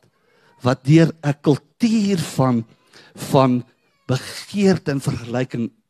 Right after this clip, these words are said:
aan ons verkoop word. Dan koop ons uiteindelik dinge wat ons nie nodig het nie, met geld wat ons het nie, om mense te beïndruk wat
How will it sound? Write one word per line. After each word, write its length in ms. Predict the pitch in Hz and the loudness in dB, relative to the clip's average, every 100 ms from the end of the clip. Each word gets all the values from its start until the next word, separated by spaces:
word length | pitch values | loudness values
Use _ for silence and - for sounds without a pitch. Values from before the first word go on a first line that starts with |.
| - | -10
aan 100 | 110 | -8
ons 220 | 101 - | -6 -4
verkoop 460 | 117 - - 113 - | -6 -6 -6 -6 -6
word. 460 | 87 - _ - - _ _ _ _ | -14 -14 _ -20 -20 _ _ _ _
Dan 120 | - - | -18 -6
koop 260 | - 180 | 2 4
ons 140 | - 143 | 4 0
uiteindelik 480 | 131 127 123 127 - | -4 -6 -8 -8 -8
dinge 220 | 117 117 | -6 -6
wat 160 | 113 - | -6 -8
ons 100 | 107 | -10
nie 140 | 113 | -6
nodig 320 | 110 113 110 | -2 0 -2
het 140 | 113 - | -4 -8
nie, 100 | 113 | -8
met 120 | 113 | -6
geld 280 | 123 113 113 | -2 -2 -2
wat 140 | 107 | -4
ons 100 | 117 113 | -4 -2
het 220 | 107 113 | -4 -2
nie, 100 | 120 | -2
om 80 | 113 | -2
mense 340 | 110 117 117 123 | -2 -2 -2 -6
te 120 | 117 | -6
beïndruk 500 | 107 107 113 117 - | -6 -4 -2 -2 -2
wat 220 | 110 113 | -4 -6